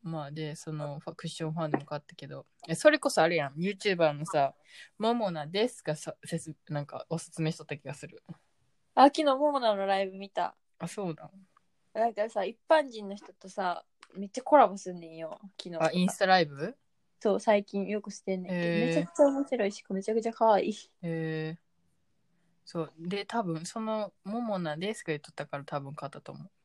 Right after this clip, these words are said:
Speaker 2: え、どんなんか送ってほしい。あったら、検索できたら。
Speaker 1: え、コスアールエックス？
Speaker 2: うん。
Speaker 1: の、何が見たいん？クッションファンデ。
Speaker 2: え、ファンデーション。うん。高い？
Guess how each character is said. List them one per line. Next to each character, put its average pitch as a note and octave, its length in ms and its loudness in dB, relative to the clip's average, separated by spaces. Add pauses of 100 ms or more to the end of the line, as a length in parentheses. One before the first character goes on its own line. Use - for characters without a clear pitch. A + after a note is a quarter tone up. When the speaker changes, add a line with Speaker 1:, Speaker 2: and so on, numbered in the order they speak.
(540)
Speaker 2:
え、 G#3 260 -4
ど A3+ 140 0
ん A#3 40 -6
な G#3 120 4
ん F#3+ 80 -2
か F3 140 2
送 G3 200 -4
っ - 20 -6
て G#3 120 -8
ほ G3+ 100 -2
し E3+ 200 -8
い。 D#3 120 -4
あ - 80 -6
っ - 140 -10
た E3+ 80 -4
ら、 D#3+ 240 -8
検 F3+ 180 -4
索 E3+ 160 -6
で - 80 -14
き - 80 -20
た - 120 -10
ら。 G3+ 120 -14 (920)
Speaker 1:
え、 E3+ 60 -12
コ E3 200 -8
ス - 160 -12
ア D3+ 140 -2
ー D3 40 -2
ル D3 140 -6
エ D3 60 -8
ッ D3 40 -18
ク - 100 -20
ス？ D3+ 280 -10 (680)
Speaker 2:
う F#3+ 60 -2
ん。 F#3 120 0
Speaker 1:
の、 F#3 100 -2
何 E3+ 300 2
が F3+ 200 4
見 E3+ 160 -2
た C3+ 160 -2
い - 60 -10
ん？ F#3 100 -18 (240)
ク - 100 -8
ッ - 20 -4
シ - 120 -6
ョ F3+ 40 0
ン F3 40 0
フ - 60 -6
ァ G3 60 6
ン - 20 10
デ。 G3+ 40 8
Speaker 2:
え、 - 40 0
フ C#4+ 60 8
ァ C#4+ 80 12
ン C4+ 80 4
デ D4 120 12
ー C4+ 40 6
シ A3 120 4
ョ - 160 8 (280)
ン。 G#3 120 2
う F#3+ 40 2
ん。 F3 120 -6 (1000)
高 A3+ 300 10
い？ D#3+ 260 0